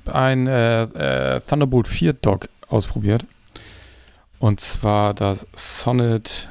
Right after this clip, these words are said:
Echo eleven. Ähm, das gab's auch schon als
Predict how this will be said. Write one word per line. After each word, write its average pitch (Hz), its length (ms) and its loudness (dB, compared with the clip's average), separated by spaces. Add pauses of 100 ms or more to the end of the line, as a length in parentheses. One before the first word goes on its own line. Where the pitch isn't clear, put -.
(140)
Echo 107 760 0 (680)
eleven. 107 480 2 (1080)
Ähm, 101 260 2
das 95 160 -2
gab's 123 180 -2
auch - 80 0
schon - 160 -2
als 110 240 0